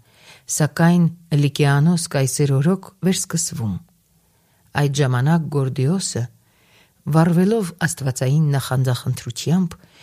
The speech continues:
իջնում է իր քաղաք Կեսարիա։ Այն ժամանակ, երբ քաղաքի մեծամեծներն ու ժողովուրդը հեթանոսական տոնակատարության էին մասնակցում թատրոնում։ Նա ներկայանում է նրանց առաջ, հայտարարում իր քրիստոնյա լինելը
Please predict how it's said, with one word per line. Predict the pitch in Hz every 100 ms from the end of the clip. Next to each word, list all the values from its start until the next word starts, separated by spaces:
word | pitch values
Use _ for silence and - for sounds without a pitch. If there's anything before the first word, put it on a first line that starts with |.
| - _
իջնում | 170 170 214 247
է | 226
իր | - 196
քաղաք | - 160 135 127 127 - -
Կեսարիա։ | 165 165 - 127 120 127 135 - _ _ _ _ _
Այն | - 147 139
ժամանակ, | 139 131 135 180 202 - - -
երբ | 165 170
քաղաքի | - 151 156 - 175
մեծամեծներն | 151 151 143 143 - 160 151
ու | 143
ժողովուրդը | 139 135 139 156 202 - 131 - - -
հեթանոսական | - 160 151 147 147 135 185 208
տոնակատարության | 196 185 165 165 160 139 160 - 143 135
էին | 117 120 123
մասնակցում | 120 - 120 - - 117
թատրոնում։ | 113 120 - 120 117 101 - _ _ _ _ _ _ _
Նա | 151 151 151 151
ներկայանում | 151 156 143 - 139 139 185 180
է |
նրանց | 147 139 131 131
առաջ, | 127 127 127 - - - -
հայտարարում | - 160 156 156 156 190 185 165
իր | 165
քրիստոնյա | - 156 143 - 151 151
լինելը | 139 131 156 190 160